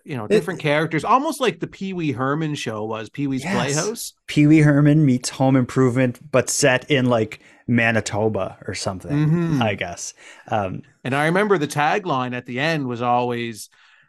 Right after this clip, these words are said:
Speaker 2: "If they don't
Speaker 1: um,
Speaker 2: find you handsome."
Speaker 1: "You're handsome, they should at least find you handy," you
Speaker 2: Yeah.
Speaker 1: know,
Speaker 2: Mm-hmm.
Speaker 1: talking about, you know, people's wives or whatever. <laughs>
Speaker 2: Mm-hmm.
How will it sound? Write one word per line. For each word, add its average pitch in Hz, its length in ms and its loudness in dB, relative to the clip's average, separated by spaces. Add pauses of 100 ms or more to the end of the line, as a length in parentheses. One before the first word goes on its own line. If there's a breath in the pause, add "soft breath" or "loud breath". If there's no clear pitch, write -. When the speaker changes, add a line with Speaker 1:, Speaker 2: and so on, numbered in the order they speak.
(260 soft breath)
Speaker 2:
"If 113 500 -4
they 123 100 4
don't 135 120 4
Speaker 1:
um, 131 40 0
Speaker 2:
find 147 280 4
you 147 80 4
handsome." 151 400 2
Speaker 1:
"You're 165 100 0
handsome, 139 440 -4
they 127 120 -6
should 127 140 -8
at 120 80 -6
least 127 280 -4
find 123 240 -2
you 120 100 -4
handy," 127 560 -6
you 120 160 0
Speaker 2:
Yeah. 113 180 4
Speaker 1:
know, 101 140 -8 (200)
Speaker 2:
Mm-hmm. - 60 -8
Speaker 1:
talking 120 300 -2
about, 113 320 -6 (180)
you 143 120 -8
know, 101 180 -12
people's 113 340 -12
wives 107 540 -8
or 101 80 -14
whatever. 110 460 -4
<laughs> - 20 -2
Speaker 2:
Mm-hmm. 110 200 -6